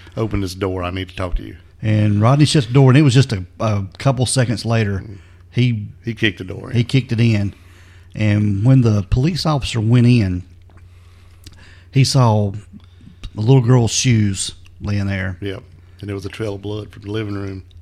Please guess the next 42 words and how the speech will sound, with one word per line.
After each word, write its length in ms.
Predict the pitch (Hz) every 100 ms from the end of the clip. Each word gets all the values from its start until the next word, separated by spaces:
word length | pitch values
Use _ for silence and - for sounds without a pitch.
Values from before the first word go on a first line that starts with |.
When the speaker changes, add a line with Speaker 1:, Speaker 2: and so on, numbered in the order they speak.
| -
Speaker 1:
into 200 | 101 98
Speaker 2:
Yeah. 140 | 92
Speaker 1:
the 60 | 90
kitchen. 240 | - - - -
Speaker 2:
And 140 | 110
it 60 | 123
was, 220 | 117 110 - - -
in 120 | 127
the 60 | 127
kitchen 340 | - 143 123
there 220 | 113 110 107
was 400 | 107 101 - - -
a 40 | 104
little 180 | 117
girl 340 | 113 120 95 90 90 _ - - - - - -
laying 280 | 110 113 110
there 260 | 107 107 104
in 80 |
a 40 | 98
pool 260 | - 127
of 60 | 113
blood. 420 | 113 107 98 95 -
Speaker 1:
Yeah. 160 | 98
Speaker 2:
He 80 | 95
said 160 | 117 120
it 80 | 113
looked 140 | 120
like 180 | 113 98 - - - -
more 200 | 127 120
blood 320 | 120 120 110
that 80 | 107
could 200 | 101 95
possibly 440 | 120 107 98 101
be 120 | 98 101
in 80 |
her 140 | 101 98
body. 340 | 95 92 85
Speaker 1:
Right. 280 | 95 95 98 95 95
And 180 | 98 -
she 140 | 107
had 120 | 104
a, 140 | 101